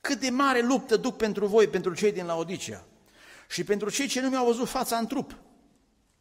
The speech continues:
pentru ca să li se îmbărbăteze inimile. De unde vine deznădejdea? De la diavolul. Să fiți uniți în dragoste. De unde vine dezbinarea? De la diavolul. Și să capi toate bogățiile plinătății. El se opune să nu vină harul și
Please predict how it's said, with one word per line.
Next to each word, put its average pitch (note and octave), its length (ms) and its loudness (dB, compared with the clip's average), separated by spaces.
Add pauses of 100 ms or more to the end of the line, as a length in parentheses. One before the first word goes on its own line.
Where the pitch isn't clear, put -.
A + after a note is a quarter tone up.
(560)
pentru F#3 240 -4
ca G3 140 0
să F#3+ 120 -4
li G3 80 0
se F#3 140 -2
îmbărbăteze E3+ 580 0
inimile. G3+ 440 0
De B2+ 100 0
unde A#3 140 2
vine D#3 220 0
deznădejdea? B2 560 -4
De D#3+ 60 -10
la A3+ 120 -6
diavolul. G#3 520 -4 (640)
Să - 140 -6
fiți G#3 220 -6
uniți A#3+ 240 -2
în A#3+ 100 -2
dragoste. A#3 460 0
De D#3+ 100 4
unde B3+ 140 4
vine A3 180 2
dezbinarea? A#2 520 -2
De G#2+ 80 -8
la D3+ 120 -4
diavolul. F#3+ 680 -2 (500)
Și - 120 -12
să - 180 -4
capi A3 300 -8
toate A#3+ 220 -2
bogățiile A3 600 0
plinătății. A3 680 -2
El B3 100 0
se B3 140 2
opune B3+ 360 -4
să A#3 140 -2
nu A#3+ 80 0
vină A#3 200 -2
harul G3 420 2
și F#3 160 -8